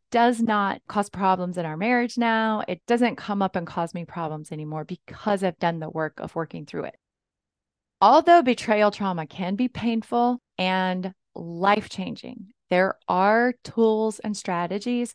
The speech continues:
that can help you begin to heal and reclaim your life. And it is important that you recognize it is your responsibility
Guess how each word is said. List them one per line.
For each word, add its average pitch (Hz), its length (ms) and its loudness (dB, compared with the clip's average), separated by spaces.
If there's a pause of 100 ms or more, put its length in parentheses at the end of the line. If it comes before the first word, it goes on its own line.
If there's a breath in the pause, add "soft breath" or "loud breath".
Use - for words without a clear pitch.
(100)
that 180 100 -4
can 180 160 -8
help 214 480 0
you 165 380 -4
begin 175 640 -6
to - 120 -18
heal 247 640 -2 (320)
and 180 160 -8
reclaim 190 560 -6
your 170 160 -8
life. - 320 -6 (240)
And 180 460 -2
it 180 120 -2
is 175 120 -2
important 254 580 -2
that 170 140 -6
you 196 260 -2
recognize 180 840 -2
it 190 120 -6
is 165 180 -6
your 185 580 2
responsibility 220 1160 -4